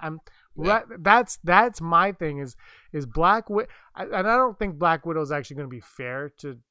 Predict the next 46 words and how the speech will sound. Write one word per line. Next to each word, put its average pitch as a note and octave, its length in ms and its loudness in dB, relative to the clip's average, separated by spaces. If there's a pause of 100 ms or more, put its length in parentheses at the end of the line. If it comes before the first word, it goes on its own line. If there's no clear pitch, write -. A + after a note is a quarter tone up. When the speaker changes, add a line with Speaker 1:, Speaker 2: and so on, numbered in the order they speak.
(180)
Speaker 1:
to - 100 -20
compare F3 560 -4
because C3 420 -10
the A#2+ 120 -16
pandemic C#3 680 -10
will B2 100 -12
still - 480 -10
be, A#2+ 320 -12 (1080)
will A#3 180 -4
still C#4+ 200 0
be C4 120 -2
in F#3 100 -2
its D3 160 -6
grips, C3+ 640 -8
even D3+ 180 -6
though C#3 160 -4
a - 20 -6
lot B2+ 300 -2
of A#2+ 80 -10
the A#2+ 180 -16 (180)
places A#2+ 320 -12
will A#2 180 -12
have A2+ 140 -12
the G#2+ 80 -20
vaccines A2 380 -12
or B2+ 40 -12
whatever. G#2+ 220 -14
But - 340 -14
I D#3 100 -8
think, G#3 160 -2
I G#3 100 2
think A3+ 120 0
it'll G3+ 120 2
still F#3 200 -2
be D#3 100 -4
choking D#3+ 460 -6
us D#3 140 -12
a E3+ 60 -10
bit, F#3 260 -8 (640)
and D3 100 -8
the C3+ 60 -12
box C#3 300 -4
office B2 280 -8
receipts. C3 400 -8
Speaker 2:
Mm-hmm. F2 80 -20 (500)
Speaker 1:
So D#3+ 420 0